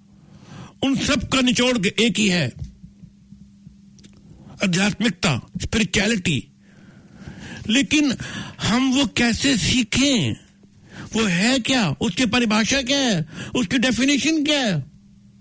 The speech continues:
Have courage and determination, स्वामी के शब्द हैं ये, "Have courage and determination",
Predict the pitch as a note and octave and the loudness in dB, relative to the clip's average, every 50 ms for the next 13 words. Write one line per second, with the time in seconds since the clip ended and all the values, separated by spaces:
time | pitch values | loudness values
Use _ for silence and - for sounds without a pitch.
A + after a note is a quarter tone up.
0 | - - - - - - - - - - - G3+ - - - - - - G3+ - | -20 -20 -20 -20 -16 -14 -14 -14 -14 -16 -20 -20 -20 -20 -20 -20 -20 -20 -20 -20
1 | - - - - - - - - - - - - - - - - - - - - | -20 -20 -20 -20 -20 -20 -20 -20 -20 -20 -20 -20 -20 -20 -20 -20 -20 -20 -20 -20
2 | - - - - - - - - - - - - - - - - - - - - | -20 -20 -20 -20 -20 -20 -20 -20 -20 -20 -20 -20 -20 -20 -20 -20 -20 -20 -20 -20
3 | - - - - - - - - - - - - - - - - - - - F#3+ | -20 -20 -20 -20 -20 -18 -18 -16 -16 -16 -16 -16 -16 -18 -18 -20 -10 -4 -2 0
4 | A#3 A3+ F3 - A#3+ B3+ C4 C4+ B3+ G#3 C4 A#3+ A3+ A#3+ A3 - B3+ B3 B3+ B3 | 0 0 0 0 0 2 2 2 2 2 2 2 2 2 0 0 2 2 2 2
5 | A#3 A#3 A#3+ A#3+ F#3 - F3+ F3 B2+ A#2+ A2+ - D3+ F3 A3+ G3+ F#3+ - - - | 2 2 2 2 2 0 0 0 0 0 -2 -2 -2 -2 -4 -4 -6 -8 -12 -20
6 | - - - - - - - - - - - - - - - - - - - - | -20 -20 -20 -20 -20 -20 -20 -20 -20 -20 -20 -20 -20 -20 -20 -20 -20 -20 -16 -8
7 | - - - G3 G3 G#3+ A#3+ B3 - - A3 A#3 A#3 G#3+ - - - - - - | -4 -2 0 2 2 2 2 2 2 2 2 2 2 0 -2 -6 -10 -8 -6 -4
8 | - - A#3+ B3+ A#3 G3+ F#3+ G3+ F#3+ E3 D3+ D#3+ F#3+ A#3+ - - - - - - | -2 0 0 0 0 0 0 2 2 2 2 0 0 -2 -4 -6 -10 -12 -12 -12
9 | - - - - - F#3+ A3 B3 C4 G3+ F3 - A3+ A#3 A#3 C4 A#3+ B3 A#3+ A3+ | -12 -14 -8 -4 0 0 2 2 0 0 0 0 0 2 2 2 2 2 2 2
10 | A3 A3+ F3+ A#3 A#3 A#3 A#3 A3+ A3+ A#3+ A3 - G3 F3+ D3 C3+ B2+ | 2 0 2 0 0 0 2 2 2 2 2 2 0 0 0 -2 -2